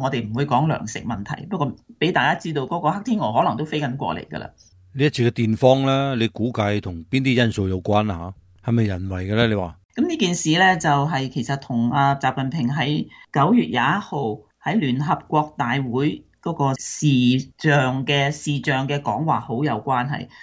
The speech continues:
Speaker 1: 當時嚟講，佢信誓旦旦話唔會再喺外國呢，即係境外啦，就幫嗰啲一帶一路嘅國家建呢個煤炭發電嘅工廠，亦都呢，就強調中國嘅，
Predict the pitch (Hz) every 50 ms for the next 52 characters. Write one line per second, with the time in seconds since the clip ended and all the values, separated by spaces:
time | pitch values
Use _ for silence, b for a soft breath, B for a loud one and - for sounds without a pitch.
0 | B B B 208 208 180 202 - - 147 113 107 95 90 - 127 127 143 156 160
1 | 139 139 - 156 147 147 143 143 135 120 120 120 120 117 117 117 127 123 120 127
2 | 123 120 123 131 127 113 110 110 135 151 147 151 151 147 143 147 156 127 143 165
3 | 156 - 120 123 120 - 143 123 - - 151 160 156 160 - _ _ _ _ -
4 | 190 160 - - 120 143 160 151 127 113 113 123 143 139 139 139 139 123 113 117
5 | 113 117 B B B B B - 156 156 160 151 156 151 156 151 151 147 147 -
6 | 135 123 139 147 131 127 127 127 - 135 135 135 156 147 143 151 151 - 139 131
7 | 135 131 127 135 B B B B B B B - 165 151 143 139 117 113 117 117
8 | 151 151 135 135 127 143 143 143 - 143 143 143 - 131 131 131 143 143 170 160
9 | 156 156 160 147 117 120 147 156 - B B B B B B B - 147 147 151
10 | - 240 233 196 196 196 170 156 131 117 123 123 123 123 120 - 147 117 113 120
11 | 120 131 127 127 127 127 123 - - 175 175 170 165 165 143 135 143 - 139 131
12 | 127 127 123 123